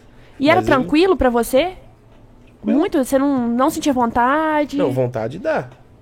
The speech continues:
Speaker 2: A
Speaker 1: Mas você
Speaker 2: vontade
Speaker 1: tinha um
Speaker 2: dá.
Speaker 1: foco, né?
Speaker 2: Não, mas é, então.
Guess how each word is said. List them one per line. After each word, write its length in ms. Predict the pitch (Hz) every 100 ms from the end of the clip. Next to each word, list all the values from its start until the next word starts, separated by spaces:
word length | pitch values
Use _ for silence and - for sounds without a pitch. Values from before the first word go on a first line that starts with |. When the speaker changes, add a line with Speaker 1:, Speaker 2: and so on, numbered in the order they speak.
| - - - - - -
Speaker 2:
A 60 |
Speaker 1:
Mas 200 | 226 233
você 180 | 254 277
Speaker 2:
vontade 120 | 285 -
Speaker 1:
tinha 120 | 311
um 60 |
Speaker 2:
dá. 40 | -
Speaker 1:
foco, 320 | 330 311 -
né? 180 | 240 247 156
Speaker 2:
Não, 160 | 160
mas 200 | 117 107
é, 360 | 107 123 202 339
então. 260 | 370 135